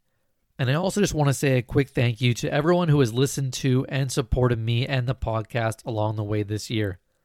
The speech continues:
We started this podcast up in April with the hope of being a bright spot for people during a really difficult time. We wanted to encourage you, inspire you, equip you, empower you, challenge you, and, and just make you think. And I hope that we've done that so far.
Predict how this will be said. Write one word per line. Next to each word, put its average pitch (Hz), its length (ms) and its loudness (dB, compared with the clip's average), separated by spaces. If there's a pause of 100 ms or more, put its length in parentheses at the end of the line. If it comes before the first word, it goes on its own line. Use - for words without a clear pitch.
We 143 120 0
started 180 320 0
this 156 100 -4
podcast 131 560 0
up 139 180 -6
in 135 120 -10
April 120 400 -4
with 117 140 -4
the 123 100 -2
hope 131 200 -4
of 139 140 -4
being 127 220 -6
a 117 60 -4
bright 117 360 -6
spot 113 380 -6
for 123 80 -8
people 120 340 -8
during 117 260 -8
a 110 60 -4
really 113 200 -4
difficult 113 440 -6
time. 104 360 -6 (520)
We 123 80 -4
wanted 131 280 2
to 123 100 -2
encourage 127 500 0
you, 113 260 -4
inspire 120 520 -4
you, 117 400 -2 (260)
equip 127 460 -4
you, 120 180 0
empower 120 480 -2
you, 113 380 -4 (400)
challenge 139 560 -2
you, 139 160 -2
and, 131 200 -8
and 147 120 -6
just 165 180 -4
make 208 240 -6
you 240 100 -4
think. 147 480 -8 (480)
And 143 120 2
I - 20 6
hope 143 200 2
that 175 120 2
we've 139 160 -2
done 127 200 0
that 117 180 0
so 117 220 -6
far. 104 340 -4